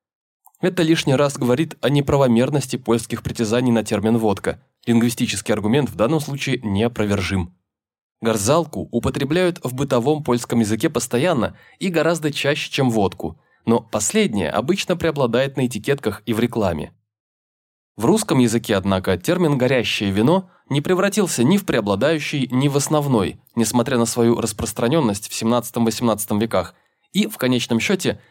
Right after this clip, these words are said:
так и не закрепился в народном сознании и в языке,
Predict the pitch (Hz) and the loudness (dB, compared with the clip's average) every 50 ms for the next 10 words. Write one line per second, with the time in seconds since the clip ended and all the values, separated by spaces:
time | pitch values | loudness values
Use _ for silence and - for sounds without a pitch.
0 | _ _ _ _ - 175 190 - - _ - 160 165 160 151 143 135 143 135 127 | _ _ _ _ -2 -2 -2 -4 -8 _ -2 0 2 2 2 2 0 -2 -4 -4
1 | 127 143 151 151 - 127 107 110 110 107 113 104 104 104 104 - 113 101 113 135 | -2 -2 -2 0 0 0 2 2 2 2 2 0 0 -2 0 -2 -2 0 2 2
2 | 135 131 123 123 - 117 107 113 110 113 104 113 113 - - 90 - - | 2 4 2 2 0 -2 -2 0 0 0 0 -2 -2 -2 -4 -4 -4 -6